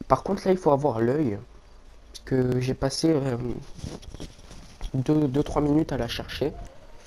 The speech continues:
Euh, parce que en fait, euh, il faut avoir l'œil. Donc là, je me mets en vue première personne. Donc, euh, faut avoir l'œil parce que c'est autour des végétaux et tout ça. Donc moi, j'ai une petite astuce. Vous, quand vous rentrez, euh, d-, par la barrière où je vous ai dit, vous prenez une arme, vous visez cet arbre-là,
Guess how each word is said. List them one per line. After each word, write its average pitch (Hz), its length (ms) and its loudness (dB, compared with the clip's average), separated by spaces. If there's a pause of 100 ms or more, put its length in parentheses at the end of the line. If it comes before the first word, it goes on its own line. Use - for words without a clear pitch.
(340)
Euh, 113 40 -4
parce - 220 -8
que 135 240 4
en 131 120 0
fait, 165 300 0
euh, 120 320 2 (300)
il - 80 -8
faut 160 140 2
avoir 143 200 2
l'œil. 139 300 2
Donc - 180 -4
là, 156 60 2
je 151 80 0
me 143 120 -2
mets 107 60 0
en 131 60 0
vue 127 100 -4
première 143 380 -8
personne. 151 340 -8 (420)
Donc, 139 220 2
euh, 151 100 6
faut 190 160 2
avoir 170 220 4
l'œil 160 200 6
parce - 120 -6
que 143 140 0
c'est - 180 -2
autour 156 320 2
des 147 80 2
végétaux 139 480 2
et 131 60 4
tout - 140 -12
ça. 139 180 0 (320)
Donc 139 160 2
moi, 196 180 8
j'ai 165 100 0
une 160 60 2
petite 180 220 2
astuce. 175 340 4
Vous, 135 320 2
quand 175 140 0
vous 165 160 2
rentrez, 147 420 0
euh, 127 440 2
d-, - 200 -4
par 120 140 0
la 120 60 2
barrière 123 320 0
où 127 60 -2
je 127 100 -4
vous 120 140 -2
ai 117 40 2
dit, 151 180 2 (360)
vous 131 140 2
prenez 196 300 2
une 165 120 2
arme, 175 120 2
vous 131 140 0
visez 175 240 4
cet - 160 -10
arbre-là, 147 340 -4